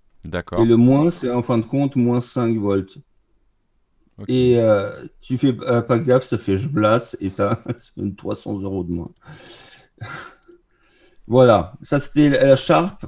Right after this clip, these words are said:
Speaker 2: Moi, rapidement, j'avais celle-là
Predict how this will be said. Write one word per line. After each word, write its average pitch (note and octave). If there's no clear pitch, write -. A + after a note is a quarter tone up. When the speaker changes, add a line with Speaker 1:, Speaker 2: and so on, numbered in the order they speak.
Speaker 2:
Moi, E3
rapidement, C#3
j'avais C3+
celle-là A#2+